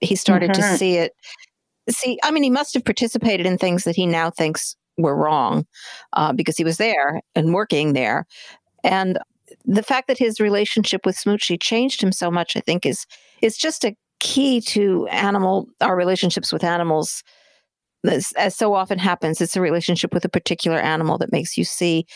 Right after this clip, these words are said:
Speaker 1: things more clearly. And what was there to see more clearly? What happens to walruses and other animals at Marineland?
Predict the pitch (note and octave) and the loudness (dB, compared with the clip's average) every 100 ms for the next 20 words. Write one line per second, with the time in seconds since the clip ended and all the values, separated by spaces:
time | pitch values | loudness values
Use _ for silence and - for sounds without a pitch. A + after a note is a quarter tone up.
0 | - _ _ F#3+ E3+ D#3+ F3+ E3+ - F3+ | -20 _ _ 0 0 0 -2 -2 0 0
1 | F3 E3+ C#3+ C#3 - - - B3+ B3+ B3 | 2 2 0 0 -4 -20 -2 -2 0 -4
2 | G#3+ B3+ D#4+ C4 A#3 A#3+ A#3 F#3+ F#3 - | 0 2 2 2 0 0 0 0 -2 0
3 | F#3 F3 - - C#3 C#3+ E3+ B3 - B3+ | 0 0 -2 -2 0 0 2 0 0 0
4 | A3 G#3 G3 - F#3+ D#3+ E3 E3 F3 E3 | 0 -2 -2 0 0 2 0 0 -2 -2
5 | D#3+ - C#3+ G2 D3+ - - D#3+ - F3 | 0 0 0 0 0 0 -2 -2 -2 0
6 | D#3+ D#3 D#3 D3 D3+ | 0 0 0 0 -2